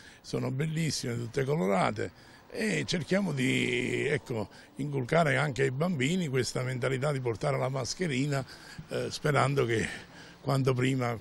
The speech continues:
questa epidemia vada via, col caldo dovrebbe finire e tornare alla, un poco alla normalità, perché i bimbi hanno bisogno di libertà, hanno bisogno di uscire, hanno bisogno di divertirsi e non li possiamo tenere chiusi in casa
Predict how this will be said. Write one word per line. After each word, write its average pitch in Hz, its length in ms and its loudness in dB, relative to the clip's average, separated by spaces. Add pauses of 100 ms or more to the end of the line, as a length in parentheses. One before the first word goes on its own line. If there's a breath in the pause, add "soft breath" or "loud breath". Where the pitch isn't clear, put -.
questa 120 540 0 (320 loud breath)
epidemia 135 680 0
vada 131 240 0
via, 127 360 0
col 120 200 0
caldo 131 320 0
dovrebbe 117 500 0 (320 loud breath)
finire 135 640 0
e 127 340 -4
tornare 139 380 0
alla, 120 240 -2
un 147 280 0
poco 156 260 4
alla 139 180 4
normalità, 131 760 -2 (460 loud breath)
perché 127 300 -4
i 139 60 0
bimbi 135 300 0
hanno 123 160 0
bisogno 127 360 -4
di 123 120 -6
libertà, 127 500 -2
hanno 123 180 -2
bisogno 120 340 -6
di 120 80 -6
uscire, 151 380 -2
hanno 117 140 -4
bisogno 120 340 -6
di 120 100 -6
divertirsi 139 600 -2
e 127 60 -4
non 135 100 -4
li 127 80 -4
possiamo 120 400 -4
tenere 113 340 -4
chiusi 113 300 -8
in 113 80 -10
casa 110 480 -2